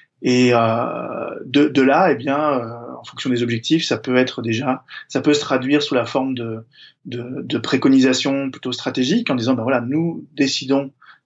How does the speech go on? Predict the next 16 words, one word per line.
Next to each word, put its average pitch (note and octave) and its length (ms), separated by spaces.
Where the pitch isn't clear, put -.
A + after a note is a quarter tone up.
que, C3+ 420
euh, A2+ 320
nous C#3 160
voulons C3 300
aller B2+ 100
dans A#2 100
telle A#2+ 160
direction B2 560
et A#2+ 60
voilà A#2 460
un - 60
peu C3 140
ce - 60
que B2 80
ça B2 160
implique. C#3+ 420